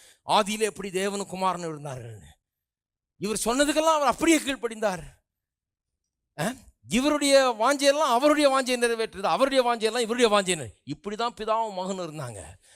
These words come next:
ஆனா, பிதாவுக்கு வந்து இதே மாதிரி நிறைய பிள்ளைகளை உண்டாக்க வேணும்னு ஒரு ஆசை.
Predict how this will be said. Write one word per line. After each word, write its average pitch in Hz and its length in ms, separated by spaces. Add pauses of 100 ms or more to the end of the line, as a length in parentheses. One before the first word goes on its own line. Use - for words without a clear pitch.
(160)
ஆனா, 170 180
பிதாவுக்கு 202 440
வந்து 160 260
இதே 202 440
மாதிரி 202 380
நிறைய 202 840
பிள்ளைகளை 220 380
உண்டாக்க 190 420
வேணும்னு 160 340
ஒரு 143 120
ஆசை. 113 280